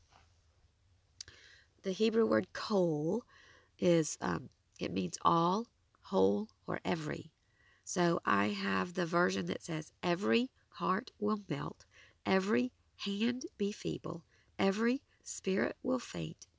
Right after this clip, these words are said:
every knee be as weak as water." This is the reaction that the people will have to the news that is coming.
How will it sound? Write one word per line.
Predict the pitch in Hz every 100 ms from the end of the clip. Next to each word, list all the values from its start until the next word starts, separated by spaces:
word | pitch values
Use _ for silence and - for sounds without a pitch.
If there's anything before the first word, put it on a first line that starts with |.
| -
every | 220 220 226 240 294 -
knee | 160 185 196 202 _ _ -
be | 196 185 294
as | 165 160
weak | 156 247 - -
as | 202 170
water." | 156 170 170 175 - - - - - - _ -
This | 165 233 311 -
is | 233 170 - - _ _
the | -
reaction | 170 175 190 226 - 180 156 - _ _ _
that | 190 180 - - - -
the | -
people | - 294 - 269 170
will | 170
have | 170 170 - - - _ _ _ -
to | 196 175 -
the | 170
news | 147 196 226 151 -
that | 175 165
is | 147
coming. | - - -